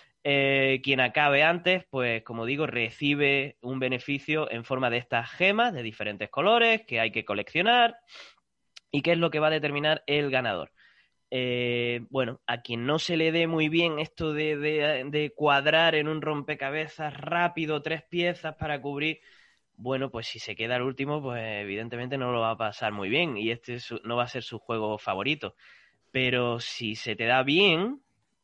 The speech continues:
o si, si eres perseverante, también es algo que, es un juego que sirve para, para, para entrenar, para mejorar nuestra, nuestra habilidad espacial.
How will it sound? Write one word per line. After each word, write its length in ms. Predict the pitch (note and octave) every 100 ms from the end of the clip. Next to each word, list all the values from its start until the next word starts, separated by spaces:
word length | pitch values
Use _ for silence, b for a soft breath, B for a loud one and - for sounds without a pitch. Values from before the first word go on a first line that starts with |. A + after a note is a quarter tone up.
| -
o 480 | G#2 G2+ G2+ G2 G#2
si, 440 | - A2+ G#2+ G#2
si 300 | G2+ G#2 G2
eres 320 | G2 A2+ A#2+
perseverante, 800 | - B2+ A2 A#2+ A#2 C3+ E3+ -
también 480 | G2 F2 G2 A#2+ C#3+
es 140 | C3+ B2+
algo 260 | B2 C#3
que, 240 | C3+ A2 G2 B B B -
es 120 | A2+
un 80 | B2+
juego 320 | C3+ C3 D3
que 140 | B2+
sirve 420 | G#2+ C3+ B2 B2+ C3+
para, 480 | B2+ A2+ G#2 G2 F2
para, 840 | G#2+ G2+ F#2+ F2+ F2 E2 F2+ - -
para 220 | A#2+ A2+
entrenar, 640 | A#2 A2+ A2+ A#2+ C3+ D3 C#3+
para 160 | B2
mejorar 440 | A2+ - G#2+ G#2+ C3
nuestra, 480 | C3+ C3+ A#2 G#2
nuestra 340 | G2 G#2 - G2+
habilidad 320 | G2 F#2 F#2
espacial. 500 | - A2+ - F#2